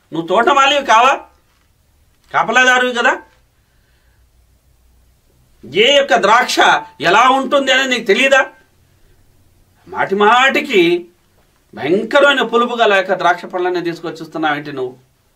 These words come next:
నీకు అంత కూడా విచక్షణ లేదా?" అని కాసింత కోపంగానే అరిచాడు. అందుకు ఆ తోటమాలి సవినయంగా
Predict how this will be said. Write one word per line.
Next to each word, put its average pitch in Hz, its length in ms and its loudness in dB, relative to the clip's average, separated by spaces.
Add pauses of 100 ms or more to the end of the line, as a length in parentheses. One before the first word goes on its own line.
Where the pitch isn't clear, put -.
(100)
నీకు 123 140 -8
అంత 180 220 -4
కూడా 240 440 0 (140)
విచక్షణ 254 500 -4
లేదా?" 202 360 2
అని 160 420 -4 (360)
కాసింత 110 480 -12
కోపంగానే 113 800 -8
అరిచాడు. - 440 -16 (2250)
అందుకు 127 500 -6 (920)
ఆ 175 140 4
తోటమాలి 254 600 0
సవినయంగా 240 960 0